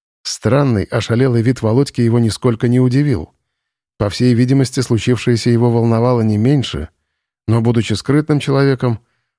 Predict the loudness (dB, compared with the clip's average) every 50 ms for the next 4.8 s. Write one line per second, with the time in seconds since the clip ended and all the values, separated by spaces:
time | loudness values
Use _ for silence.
0 | _ -2 0 0 0 0 0 0 0 0 0 0 0 0 0 0 0 0 -2 0
1 | -2 -2 -2 -2 -2 0 0 2 0 0 0 0 -2 -2 -4 -8 -10 -12 -12 -14
2 | -16 -18 _ _ _ _ _ _ _ _ _ _ _ _ _ _ _ _ -6 -2
3 | 0 0 2 0 0 -2 -6 _ _ _ _ _ _ _ _ -16 -6 0 0 0
4 | 2 2 0 0 0 0 0 0 -2 -2 -4 -6 -12 -20 -20